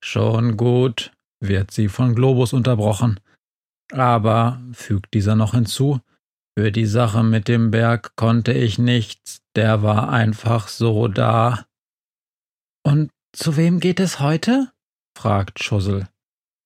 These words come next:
Befana geht zum Stapel mit den Steckbriefen und liest ein wenig, dann ruft sie, "Oh, toll! Wir besuchen eine Verwandte von Nibbel." "Von wem?",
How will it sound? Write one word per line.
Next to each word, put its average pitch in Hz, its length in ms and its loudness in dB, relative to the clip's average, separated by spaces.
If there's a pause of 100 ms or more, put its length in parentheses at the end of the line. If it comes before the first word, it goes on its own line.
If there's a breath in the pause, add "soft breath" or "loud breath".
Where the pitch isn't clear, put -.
(300)
Befana 151 440 2
geht 123 220 -2
zum 107 160 -2
Stapel 117 520 0
mit 117 160 0
den 110 100 0
Steckbriefen 143 640 0
und 151 180 0
liest 117 320 -2
ein 131 240 0
wenig, 131 600 0
dann 131 180 2
ruft 127 300 -2
sie, 139 320 0 (440)
"Oh, 233 300 4
toll! 180 320 0 (760)
Wir 139 120 2
besuchen 175 500 0
eine 135 220 2
Verwandte 139 480 0
von 170 260 0
Nibbel." 107 400 0 (960)
"Von 104 340 0
wem?", 117 480 2